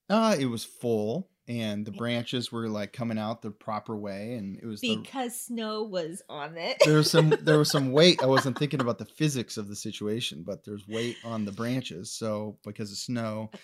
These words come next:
Speaker 1: Anyways, we get the tree down. It was a little bigger than I thought, but anyways, we won't talk more about that. But I bring it home, and we put it up, and now it's, there's no snow on it, so the branches are, like, sticking s-, not straight up, but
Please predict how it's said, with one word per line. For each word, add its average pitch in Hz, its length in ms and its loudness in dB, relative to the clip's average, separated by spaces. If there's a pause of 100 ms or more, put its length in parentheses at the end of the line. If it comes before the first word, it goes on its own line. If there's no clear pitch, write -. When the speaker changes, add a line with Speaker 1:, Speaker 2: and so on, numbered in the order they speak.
(320)
Speaker 1:
Anyways, 165 320 4
we 131 60 -6
get 151 120 -2
the - 60 -18
tree 131 200 0
down. 117 300 0
It 117 60 -4
was 120 80 -6
a 131 60 -8
little 135 180 -6
bigger 110 720 -6
than 104 300 -8
I 98 120 -10
thought, 107 680 0 (180)
but 131 180 4
anyways, 113 580 2
we 120 100 -2
won't 113 140 -8
talk 110 220 -6
more 104 140 -4
about 98 280 -6
that. 87 300 -12
But 104 200 -4 (300)
I 123 60 -2
bring 160 220 0
it 135 80 -4
home, 120 520 -4 (140)
and 120 340 -2
we 120 80 -4
put 139 180 -4
it 135 100 -2
up, 160 340 0
and 120 140 -4
now 120 220 0
it's, - 280 -8 (100)
there's 113 160 -10
no 117 80 -6
snow 170 400 -2
on 113 200 -2
it, 104 120 -8
so 117 140 -8
the 107 80 -4
branches 113 520 -6
are, 107 100 -6
like, 101 200 -8
sticking - 420 -10
s-, - 220 -14 (180)
not 120 160 -8
straight 104 320 -8
up, 117 220 -2
but - 200 -12